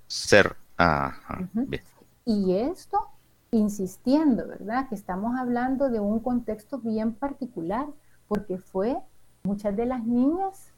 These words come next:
Speaker 2: salieron embarazadas en el contexto de confinamiento.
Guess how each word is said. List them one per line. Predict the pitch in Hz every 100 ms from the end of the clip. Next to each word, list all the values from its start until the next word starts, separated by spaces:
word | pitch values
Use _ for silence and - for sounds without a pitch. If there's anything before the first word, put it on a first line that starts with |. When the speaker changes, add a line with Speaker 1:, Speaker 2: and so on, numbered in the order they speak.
| _ _
Speaker 2:
salieron | 196 185 185
embarazadas | 202 220 233 247 247 269 311 381 381 - - - _
en | 233 220
el | 202
contexto | 202 196 190 - -
de | 277 285
confinamiento. | 269 247 220 180 170 185 247 247 247